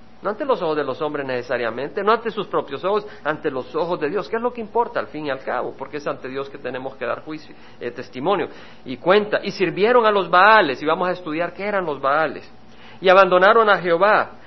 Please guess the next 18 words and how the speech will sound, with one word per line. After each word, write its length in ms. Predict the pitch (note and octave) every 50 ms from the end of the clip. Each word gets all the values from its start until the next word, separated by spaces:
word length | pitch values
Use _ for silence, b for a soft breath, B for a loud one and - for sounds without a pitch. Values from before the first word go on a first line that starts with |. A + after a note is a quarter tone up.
| B B
al 180 | - D3+ D3 D3
Dios 200 | E3+ G3 G#3 G#3
de 120 | G#3 F3+
sus 180 | - F3 D3 -
padres 400 | - F#3 F#3 G3+ G#3 F#3+ F3+ -
que 120 | - D#3+
los 180 | D3+ C#3+ - D3+
había 360 | C3 B2+ D#3 G3+ A3 A3 G3+
sacado 340 | - - E3 - - F3 F#3
de 60 | F3+
la 140 | E3 D#3 -
tierra 280 | - F3+ F3+ F3+ E3+ D#3
de 80 | D3
Egipto", 480 | C#3+ D3 A3 A3 - - - A#2+ B2 B2 - - - - D#3
la 80 | D3+
tierra 240 | - - F#3 D#3+ D#3+
de 60 | D#3+
esclavitud, 560 | D#3 - - D#3+ C#3+ C#3 C3+ - G3+ G3+ B